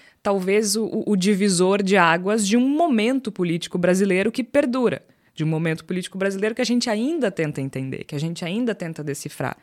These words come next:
para o qual a gente ainda olha, que a gente ainda vive, talvez, né? Pelo menos as consequências desse momento político. Só que,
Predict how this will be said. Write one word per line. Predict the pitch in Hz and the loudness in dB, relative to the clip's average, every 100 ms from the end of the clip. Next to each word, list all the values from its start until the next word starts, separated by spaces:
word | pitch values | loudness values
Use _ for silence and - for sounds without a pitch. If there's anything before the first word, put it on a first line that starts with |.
| _ _ _ _ _ | _ _ _ _ _
para | - 180 | 2 2
o | |
qual | 180 202 | 4 4
a | 233 | 4
gente | 226 220 | 4 2
ainda | 214 269 240 | 2 4 4
olha, | 175 147 135 131 - _ _ _ _ _ _ | 4 2 0 -6 -12 _ _ _ _ _ _
que | 175 | -2
a | |
gente | 202 214 | 0 4
ainda | 262 208 | 4 4
vive, | 165 175 147 131 | 6 6 4 -4
talvez, | - 135 131 123 - - | -4 -4 -2 -6 -10 -12
né? | 135 123 160 165 _ - _ _ _ | -8 -6 -8 -12 _ -20 _ _ _
Pelo | 156 156 | 0 0
menos | 156 165 | 0 0
as | 180 | -2
consequências | 185 180 185 180 165 170 160 | -2 -2 -4 -2 -2 -2 -4
desse | 147 - | -6 -6
momento | 143 131 120 | -4 -6 -8
político. | - 135 - - - - - - - | -8 -10 -10 -16 -20 -20 -20 -20 -18
Só | - 170 | -2 -2
que, | 170 220 220 220 | -2 -4 -2 -4